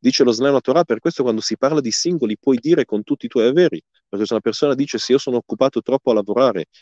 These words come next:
e non posso occuparmi del mio Avodat Hashem, preferisco magari diminuire il mio lavoro e aumentare il mio Avodat Hashem, anche se guadagnerò di meno". Per questo una persona sing-, al singolare può fare una decisione del genere, perché? Perché sa sempre che c'è qualcun altro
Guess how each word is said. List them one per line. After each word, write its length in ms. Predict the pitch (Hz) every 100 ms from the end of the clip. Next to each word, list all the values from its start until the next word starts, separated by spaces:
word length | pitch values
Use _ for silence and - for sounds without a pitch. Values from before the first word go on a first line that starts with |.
| _
e 100 | 113
non 140 | 113
posso 300 | 113 151 -
occuparmi 420 | 131 113 127 127
del 140 | 113 104
mio 140 | 120
Avodat 280 | 113 101 113
Hashem, 340 | 101 - 87 98 - - -
preferisco 560 | 113 113 117 151 - 120
magari 400 | 104 135 127 110
diminuire 680 | 113 117 117 143 170 104 85 _ _ _ _ _ _ _ _ _
il 100 | 107
mio 120 | 117
lavoro 340 | 120 110 135 120
e 20 |
aumentare 400 | 101 107 110 135
il 60 | 135
mio 80 | 127
Avodat 160 | 131
Hashem, 280 | 151 - 180 127
anche 260 | 160 160
se 140 | 156 120
guadagnerò 420 | 113 117 107 110
di 120 | 101
meno". 260 | 87 78 78 _ _ _ _ _
Per 140 | - 101
questo 240 | 175 -
una 100 | 120
persona 360 | - 107 151 135
sing-, 340 | - 139 117 - _ _
al 120 | 110
singolare 640 | - - 123 117 147 165 113
può 340 | - 170 180 - 180 -
fare 260 | 104 139
una 100 | 139
decisione 400 | 117 - 110 131
del 160 | 123 107
genere, 460 | 127 175 127 87 - _ _ -
perché? 320 | 113 - 285
Perché 220 | - -
sa 120 | -
sempre 360 | 139 190 196 156
che 80 | 135
c'è 120 | 139
qualcun 380 | - 139 - 156
altro 420 | 160 117 101